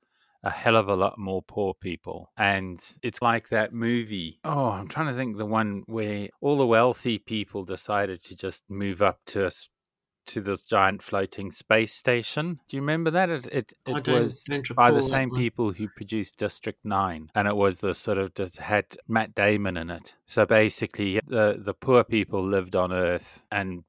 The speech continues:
Speaker 1: basically mined resources and had menial jobs while the rich people lived on a space station, and you had to have a special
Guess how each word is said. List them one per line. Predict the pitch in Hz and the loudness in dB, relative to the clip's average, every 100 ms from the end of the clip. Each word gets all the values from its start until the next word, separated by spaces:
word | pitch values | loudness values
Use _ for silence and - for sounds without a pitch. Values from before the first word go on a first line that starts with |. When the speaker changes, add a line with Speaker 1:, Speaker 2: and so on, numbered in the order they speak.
| - | 2
Speaker 1:
basically | 95 92 - - 104 | 2 2 -4 -10 -6
mined | 95 98 98 98 92 | 2 6 6 2 -6
resources | 95 98 90 - 90 90 104 92 - | -8 -8 -6 -6 -6 -6 -8 -8 -6
and | 98 85 - | -8 -8 -2
had | 107 95 | 0 0
menial | 98 101 101 95 92 | -2 -2 0 -2 -2
jobs | - 98 95 - - | 2 2 2 -4 -6
while | 101 95 92 | -2 0 0
the | 92 | 0
rich | 104 - | -2 -6
people | - 90 - 90 | -10 -10 -6 -4
lived | 95 85 98 | -4 -4 -6
on | 90 | -6
a | 87 | -8
space | - 98 87 | -2 -2 -2
station, | - 92 87 - 92 | -2 -2 -2 -6 -10
and | 90 92 | -8 -6
you | |
had | 98 - | -6 -6
to | - | -4
have | 95 | -4
a | 92 | -4
special | - 104 - 101 82 | -4 -4 -2 -4 -6